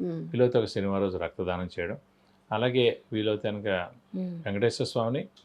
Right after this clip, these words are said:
Speaker 2: ఆంజనేయ స్వామిని ఎక్కువగా ఆరాధించడం, వాళ్ళిద్దరు అష్టోత్తరాలు రోజు చదువుకోవడం, బుధవారం శనివారం రోజునేమో వెంకటేశ్వర స్వామి గుడికి వెళ్ళి నలభై ఒక్క ప్రదక్షిణాలు చేయడం,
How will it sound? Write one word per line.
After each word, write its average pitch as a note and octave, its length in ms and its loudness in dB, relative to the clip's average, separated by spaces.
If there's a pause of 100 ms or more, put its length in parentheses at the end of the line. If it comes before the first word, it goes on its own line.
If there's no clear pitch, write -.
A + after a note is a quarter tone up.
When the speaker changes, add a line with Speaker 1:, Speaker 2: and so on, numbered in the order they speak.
Speaker 2:
ఆంజనేయ G#2 300 0
స్వామిని G#2 360 0
ఎక్కువగా F#2+ 320 4
ఆరాధించడం, F#2+ 560 2 (520)
వాళ్ళిద్దరు A2+ 320 8
అష్టోత్తరాలు G#2 500 6
రోజు F#2 240 4
చదువుకోవడం, G2 560 0 (520)
బుధవారం A#2+ 400 6
శనివారం A2 360 0
రోజునేమో G#2+ 400 0
వెంకటేశ్వర G2 460 -2
స్వామి G#2+ 300 -4
గుడికి F#2+ 260 2
వెళ్ళి G2+ 160 2
నలభై F2+ 300 0
ఒక్క F#2+ 160 -4
ప్రదక్షిణాలు F#2+ 400 -2
చేయడం, G#2+ 240 -2